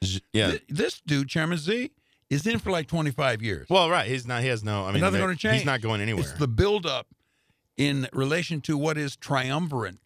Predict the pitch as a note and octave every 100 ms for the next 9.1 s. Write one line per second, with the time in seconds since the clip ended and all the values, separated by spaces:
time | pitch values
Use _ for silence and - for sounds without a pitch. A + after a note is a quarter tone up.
0 | _ A#2 A#2 A2 C#3+ B2+ A#2 B2 F3+ F3+
1 | A2+ G2 _ _ _ _ - B2+ B2+ A2+
2 | A2 A2+ A#2 C#3+ C3+ C3 - _ _ -
3 | F3+ - C3+ B2+ B2 - A#2+ A2 A2 C#3+
4 | G#3+ D3 A2 - _ _ _ G2+ D3+ D#3
5 | C#3+ C3 A#2 B2+ B2 A#2 G2 G2 - A3+
6 | F3+ F#2 - _ _ _ _ _ A2 A2
7 | A#2+ - D#3+ D#3+ B2+ G#2 G2 F#2+ F#2 G#2+
8 | F#3 C#3 E3 F3 E3+ - C#3 E3 F3+ F3+
9 | E3